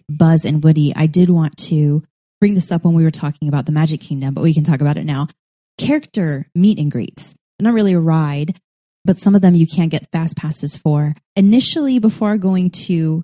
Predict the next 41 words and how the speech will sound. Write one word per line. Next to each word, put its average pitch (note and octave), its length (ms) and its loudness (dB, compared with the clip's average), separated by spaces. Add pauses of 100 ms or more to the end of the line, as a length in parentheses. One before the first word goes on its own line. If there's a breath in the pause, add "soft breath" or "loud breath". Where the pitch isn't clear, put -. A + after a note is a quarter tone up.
Disney E3 280 2
World C#3 420 -2
and D3+ 180 -4
I D3 100 0
was D3 180 -2
trying E3 200 -2
to D#3 60 -4
plan D#3 300 -4
what D3+ 140 -2
we D#3 100 0
were D#3 100 0
doing, D3 440 -4
I D#3 140 0
thought, D3 300 -6 (680)
"Ugh, F3+ 200 -2 (300)
we F#3 160 2
are E3+ 60 4
not D3 180 -2
gonna C#3+ 160 -2
do C#3 400 -6 (220)
character D3+ 300 0
greetings. C3+ 540 -6 (360)
Those A3 160 6
are G3 60 4
silly. D3 500 -2 (100)
Who B3 100 8
wants A3 220 0
to G3 80 -2
waste E3 160 0
their D#3+ 100 -2
time C#3+ 460 -6 (220)
doing D3 260 0
that?" - 300 -14 (160)
And E3+ 180 0
I F3+ 100 -2
just F3+ 160 0
didn't B3 140 4
really A3 160 4
get D#3+ 220 2
it. D3 140 -6
I, D#3 200 -4